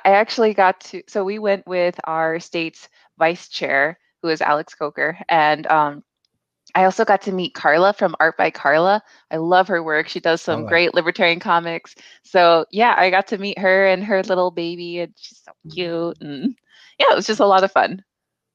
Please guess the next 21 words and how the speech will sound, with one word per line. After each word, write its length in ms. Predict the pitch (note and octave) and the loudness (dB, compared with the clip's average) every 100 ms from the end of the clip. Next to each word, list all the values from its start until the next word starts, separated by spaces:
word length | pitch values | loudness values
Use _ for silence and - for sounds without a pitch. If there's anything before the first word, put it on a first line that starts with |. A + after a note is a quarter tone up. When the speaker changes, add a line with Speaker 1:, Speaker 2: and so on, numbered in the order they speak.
| _ _ _ _ _ _ _ _ _ _ | _ _ _ _ _ _ _ _ _ _
Speaker 2:
<laughs> 260 | F2 G#2 F#2+ _ _ _ A2 | -14 -12 -14 _ _ _ -6
Yeah, 200 | A#2+ B2 | -2 0
yeah, 260 | B2 B2+ | 0 0
I 60 | B2 | -2
saw 240 | - B2+ | 0 0
the 100 | A#2+ | 0
pic-, 260 | A2 C3 A#2 | -2 -6 -4
I, 280 | C3+ C#3 C#3+ D#3+ | 0 0 2 2
I've 80 | E3+ | 0
seen 460 | - F3+ F3+ E3 B2+ | 0 0 2 0 -4
some, 260 | - C#3+ | -4 -2
uh, 380 | C3 B2 A2 G2+ F#2+ _ _ _ _ _ _ _ _ _ _ _ _ _ _ | 0 0 -2 -8 -14 _ _ _ _ _ _ _ _ _ _ _ _ _ _
a 100 | A#2 | -6
lot 400 | A2+ A#2+ C#3 F#3 | -4 0 2 2
of 200 | E3+ A2 - | 0 -2 -10
artwork 560 | B2+ A#2+ A2+ A2+ A2 - | -2 -2 -2 -8 -8 -8
from 380 | A#2 G#2+ G2+ D#2+ _ _ _ _ _ _ _ _ _ _ _ - | -8 -8 -12 -18 _ _ _ _ _ _ _ _ _ _ _ -16
Carla. 380 | - C3 D3 E3+ _ _ _ _ _ _ _ - | -6 -4 -2 -6 _ _ _ _ _ _ _ -20
Her 100 | - | -8
Speaker 1:
Yeah. 500 | F#3+ B3 A#3+ F#3+ D#3 - | -6 -4 -4 -4 -6 -8
Speaker 2:
Yeah, 180 | B2+ | -10